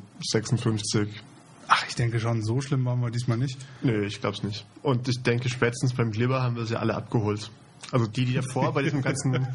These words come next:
Speaker 2: <laughs>
Speaker 1: dämlichen, ähm, O S X-Gelaber gedacht haben, „Jungs, Nerds“,
Speaker 2: Ich denke auch.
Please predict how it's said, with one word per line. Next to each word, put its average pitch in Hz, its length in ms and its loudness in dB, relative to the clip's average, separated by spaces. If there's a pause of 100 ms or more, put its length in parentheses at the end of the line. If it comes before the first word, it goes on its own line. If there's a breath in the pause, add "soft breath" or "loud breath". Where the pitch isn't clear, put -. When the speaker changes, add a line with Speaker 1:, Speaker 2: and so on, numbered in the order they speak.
(200)
Speaker 2:
<laughs> 151 160 2
Speaker 1:
dämlichen, 139 960 0
ähm, 117 680 0 (160)
O 139 100 2
S 131 160 0
X-Gelaber 123 720 2
gedacht 123 320 0
haben, 123 160 4 (880 loud breath)
„Jungs, 107 1000 0 (480)
Nerds“, 113 1300 2
Speaker 2:
Ich 127 120 -2
denke 110 320 -2
auch. - 200 -10